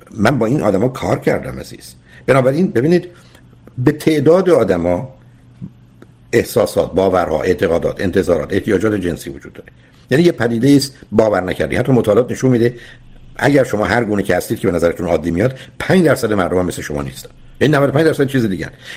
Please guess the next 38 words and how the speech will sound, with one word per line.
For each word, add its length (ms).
و 100
به 180
نظر 260
من 140
شما 220
یه 160
گیرایی 600
یه 100
جایی 220
دارید 260
که 80
باید 180
از 120
اون 120
بگذرید. 520
اون 100
گیرا 300
کار 220
دستتون 360
می‌ده. 120
بعدم 240
ببینید 300
عزیز، 260
شما 300
نمیتونید 480
یه 80
همچین 220
رابطه‌ای 440
رو 180
با 100
خانواده 600
یا 120
با 140
دوست 360
دختر 440
به 160
وجود 340
بیارید. 300